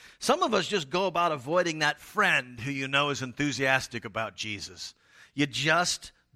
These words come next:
don't want to hear what others have to say. And most importantly, you don't want to hear what Scripture says. But we critically need to remember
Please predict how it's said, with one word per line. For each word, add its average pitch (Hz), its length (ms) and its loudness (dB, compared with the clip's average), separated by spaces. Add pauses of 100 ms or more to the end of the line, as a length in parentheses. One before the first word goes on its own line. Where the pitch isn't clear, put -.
don't 131 400 -2 (300)
want 117 400 -2 (240)
to 127 140 -8
hear 113 720 -6 (1040)
what 127 280 0
others 117 360 -2
have 113 180 -4
to 117 100 -16
say. 110 300 -2
And 120 120 -6
most 135 200 -4
importantly, 135 400 -2
you 120 60 -2
don't 135 160 0
want 131 100 -6
to 117 40 -8
hear 123 120 -4
what 117 100 -8
Scripture - 480 -2
says. 104 800 -8 (1300)
But 127 120 -2
we 123 120 -6
critically 135 580 -2
need 120 200 -6
to 117 100 -10
remember 113 600 -6